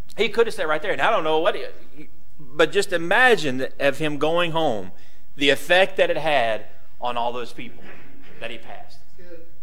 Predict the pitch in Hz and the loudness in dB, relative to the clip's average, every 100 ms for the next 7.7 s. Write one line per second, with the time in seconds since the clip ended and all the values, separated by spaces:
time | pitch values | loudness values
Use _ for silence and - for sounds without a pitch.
0 | - - - 156 202 262 285 247 240 202 | -4 -4 -4 -2 2 4 2 0 0 0
1 | - 233 185 170 151 160 170 160 135 - | 4 4 4 0 0 4 6 6 2 -2
2 | - - 127 139 202 214 220 208 208 185 | -2 0 2 8 8 8 6 4 2 0
3 | 147 143 127 135 127 143 123 110 87 - | 2 2 2 0 2 2 4 4 2 -2
4 | - - - - - 202 247 247 262 262 | -4 -2 -2 -2 0 8 8 10 10 10
5 | 202 175 220 214 135 120 92 - - - | 6 4 6 6 6 2 2 0 -2 -4
6 | - 160 165 147 147 156 151 165 - 170 | 0 2 4 4 2 2 2 -2 -2 0
7 | 160 151 151 131 147 135 123 | 0 -2 -2 -2 -2 -2 -2